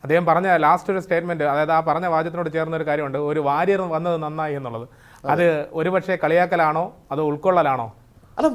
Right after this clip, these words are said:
Speaker 2: വാര്യർ വന്നത് നന്നായി എന്നുള്ളത് രാജൻ കേസിൻ്റെ ഒരു ഓർമ്മപ്പെടുത്തലായിരിക്കാം.
Speaker 1: അതെ.
Speaker 2: പക്ഷേ, ആ, ഈ പറഞ്ഞതുപോലെ, ആ, പാലക്കാട് തിരഞ്ഞെടുപ്പുമായി ബന്ധപ്പെട്ട് സന്ദീപ് വാര്യരുടെ കോൺഗ്രസ് പ്രവേശം നമ്മൾ കാണേണ്ട ഒരു പ്രധാനപ്പെട്ട വസ്തുത. ഇവിടെ, ആ,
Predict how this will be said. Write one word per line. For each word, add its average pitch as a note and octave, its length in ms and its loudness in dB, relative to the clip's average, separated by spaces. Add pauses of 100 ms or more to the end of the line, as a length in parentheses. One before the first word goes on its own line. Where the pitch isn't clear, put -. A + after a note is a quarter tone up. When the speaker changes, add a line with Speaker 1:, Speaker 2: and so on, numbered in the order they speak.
Speaker 2:
വാര്യർ G#3+ 420 6
വന്നത് B3+ 260 6
നന്നായി C4 460 8
എന്നുള്ളത് B3+ 400 10
രാജൻ A#3+ 260 8
കേസിൻ്റെ A#3 400 4 (180)
ഒരു A3 100 4
ഓർമ്മപ്പെടുത്തലായിരിക്കാം. A#3+ 920 6
Speaker 1:
അതെ. - 340 -8
Speaker 2:
പക്ഷേ, A3 220 8 (640)
ആ, D3 180 2
ഈ D3+ 240 2
പറഞ്ഞതുപോലെ, G#3+ 640 4 (520)
ആ, D#3+ 200 0
പാലക്കാട് G#3 640 6
തിരഞ്ഞെടുപ്പുമായി G#3 540 4
ബന്ധപ്പെട്ട് G3 440 0 (120)
സന്ദീപ് F#3+ 360 -2
വാര്യരുടെ G3+ 340 4 (120)
കോൺഗ്രസ് G3+ 460 2
പ്രവേശം F3 400 0
നമ്മൾ G3 220 -4 (680)
കാണേണ്ട G#3+ 480 4
ഒരു G#3 260 2
പ്രധാനപ്പെട്ട E3 580 2 (400)
വസ്തുത. G#2 280 -10 (1120)
ഇവിടെ, A3 160 8
ആ, G#3+ 360 8